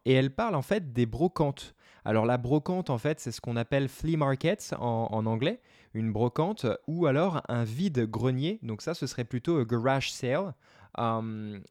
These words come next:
et en fait, c'est vrai qu'en France, c'est très populaire, euh, à tel point que dans certaines villes, bah, vous avez ça une fois par semaine, voire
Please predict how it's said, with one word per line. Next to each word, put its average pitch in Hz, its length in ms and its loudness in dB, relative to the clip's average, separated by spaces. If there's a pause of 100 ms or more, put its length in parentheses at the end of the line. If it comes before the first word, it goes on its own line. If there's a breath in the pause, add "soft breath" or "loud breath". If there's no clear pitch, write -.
(100)
et 143 160 -2
en 139 60 -6
fait, 220 200 -6
c'est 151 160 -4
vrai 175 180 -4
qu'en 165 520 0
France, - 280 -6
c'est - 220 -6
très - 180 -4
populaire, 143 580 -2 (400 soft breath)
euh, 110 360 2
à 120 100 0
tel 147 200 0
point 196 180 -4
que 143 120 -2
dans 117 120 0
certaines 139 420 -2
villes, 156 300 0
bah, 113 180 2
vous 113 220 -2
avez 120 180 2
ça 151 380 2
une 127 120 -2
fois 139 200 2
par 127 160 0
semaine, 160 400 0
voire 127 640 0